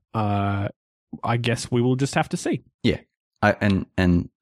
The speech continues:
Speaker 2: I don't think we need to see it, Jill. I think right now we can just declare it a great movie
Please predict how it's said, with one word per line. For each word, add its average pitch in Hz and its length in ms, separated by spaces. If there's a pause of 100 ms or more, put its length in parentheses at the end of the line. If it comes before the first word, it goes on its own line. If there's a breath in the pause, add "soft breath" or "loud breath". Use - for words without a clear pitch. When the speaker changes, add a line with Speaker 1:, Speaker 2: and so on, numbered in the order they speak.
Speaker 2:
I 101 100
don't 95 180
think 90 140
we 87 80
need 85 80
to 90 60
see 85 160
it, 78 180
Jill. 82 220
I - 60
think - 220
right - 200
now 85 120
we 85 100
can 87 100
just - 180
declare 87 240
it 87 80
a 90 40
great 92 200
movie 101 300